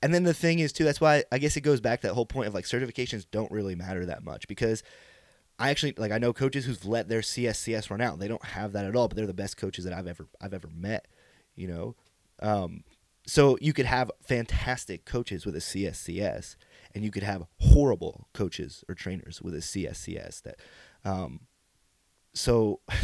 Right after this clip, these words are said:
<laughs> like, how do you know? How do you, how, you can't be sure that this is, certification is trustworthy, you know? 'Cause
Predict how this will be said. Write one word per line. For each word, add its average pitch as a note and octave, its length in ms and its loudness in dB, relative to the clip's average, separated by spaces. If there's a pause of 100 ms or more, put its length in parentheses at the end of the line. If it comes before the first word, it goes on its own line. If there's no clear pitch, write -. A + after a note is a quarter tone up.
(100)
<laughs> - 320 -20
like, G2 140 -8
how - 160 0
do A2+ 80 -4
you G2+ 120 -2
know? A#2 380 0 (100)
How A2 100 -10
do G2 60 -4
you, - 80 -8 (160)
how, C3+ 280 4 (260)
you C3+ 120 -2
can't - 340 8
be C#3 120 0
sure C#3+ 440 4
that A2 220 2
this B2 300 2
is, F2+ 120 -6
certification G#2+ 880 0
is F#2+ 420 -4 (500)
trustworthy, E2+ 720 -4 (200)
you G2 120 -8
know? G2 200 -6 (440)
'Cause B2 180 -4